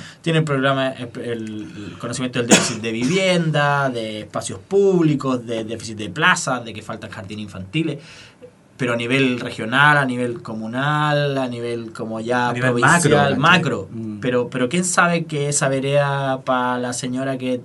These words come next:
Speaker 1: que sube en silla de ruedas no está funcionando bien?
Speaker 2: Claro.
Speaker 1: El que vive ahí, po. Y, y, y, y se transforma como probablemente en especie de, como de más familias que se cuidan entre ellos,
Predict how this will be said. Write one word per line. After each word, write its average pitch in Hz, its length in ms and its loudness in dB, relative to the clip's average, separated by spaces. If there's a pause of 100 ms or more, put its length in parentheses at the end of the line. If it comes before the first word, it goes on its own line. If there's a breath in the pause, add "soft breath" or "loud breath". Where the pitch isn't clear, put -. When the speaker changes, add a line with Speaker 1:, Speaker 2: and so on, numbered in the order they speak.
(180)
Speaker 1:
que 120 160 -6
sube 139 240 -4
en 131 80 -2
silla 135 260 0
de 127 80 -2
ruedas 139 340 0
no 131 100 -6
está 131 180 -8
funcionando 127 600 -6
bien? 113 280 -2 (640)
Speaker 2:
Claro. 101 200 -8
Speaker 1:
El 180 120 -4
que 254 80 -2
vive 311 220 0
ahí, 285 180 4
po. - 160 -8 (420 loud breath)
Y, 131 120 2
y, 139 260 -2 (320)
y, 131 140 0
y 135 60 -2 (200)
se - 220 -6
transforma 170 380 0
como 143 280 -2
probablemente 143 560 -2
en 135 100 -6
especie 131 380 -6
de, - 160 -10
como 110 180 -10
de 107 100 -8
más 117 160 -8
familias 143 520 0
que - 80 -16
se 127 160 -4
cuidan 160 300 4
entre 131 360 2
ellos, 170 280 0